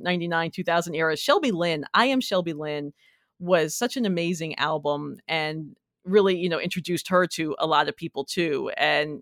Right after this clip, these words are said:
she's just such a, a raw and, you know, vulnerable type of performer. And the songs on that album were so personal and just so rich and,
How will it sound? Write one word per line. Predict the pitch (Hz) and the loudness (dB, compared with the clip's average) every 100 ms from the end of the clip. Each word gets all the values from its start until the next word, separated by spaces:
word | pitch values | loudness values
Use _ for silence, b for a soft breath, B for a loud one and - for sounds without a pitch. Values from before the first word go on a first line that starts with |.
| _ - | _ -6
she's | - 196 | -2 -2
just | 240 240 | -2 -2
such | 240 - - - | -2 -2 -4 0
a, | 170 151 - | 2 2 -2
a | 151 | -4
raw | 147 156 160 165 170 170 - | 2 6 6 6 6 4 2
and, | 151 151 147 b b b b - | -2 -2 -8 b b b b -6
you | 180 | -2
know, | 160 | 0
vulnerable | 139 170 180 175 165 170 | 4 4 4 2 2 0
type | 170 165 | 0 0
of | 156 151 151 - | -2 -4 -8 -10
performer. | 165 - 170 165 156 131 143 - - | -8 -2 0 2 2 0 -2 -6 -4
And | 160 156 156 147 - | -2 -2 -4 -8 -6
the | |
songs | 165 196 202 202 180 | 0 4 6 4 2
on | 160 | 2
that | 151 | 2
album | 143 156 156 147 | 4 2 0 -4
were | 143 | -2
so | 190 180 | 0 0
personal | - 180 175 175 160 156 - | -2 -4 -4 -4 -4 -4 -4
and | 151 147 | -8 -8
just | 156 - - | -10 -12 -12
so | - 180 165 151 143 | -2 0 0 -2 -2
rich | 160 - - - | -2 -2 -8 -6
and, | 151 147 147 | -4 -4 -8